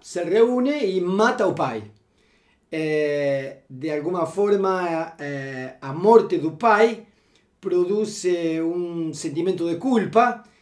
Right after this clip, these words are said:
e esse sentimento de culpa faz surgir a lei. A lei não seria outra coisa que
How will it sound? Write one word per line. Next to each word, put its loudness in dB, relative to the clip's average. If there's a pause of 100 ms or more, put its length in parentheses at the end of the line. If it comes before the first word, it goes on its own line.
(220)
e -2
esse 0
sentimento -6
de -2
culpa 0 (140)
faz -2
surgir -6
a 0
lei. 2 (400)
A -12
lei 2
não -6
seria 0
outra -2
coisa 0
que 4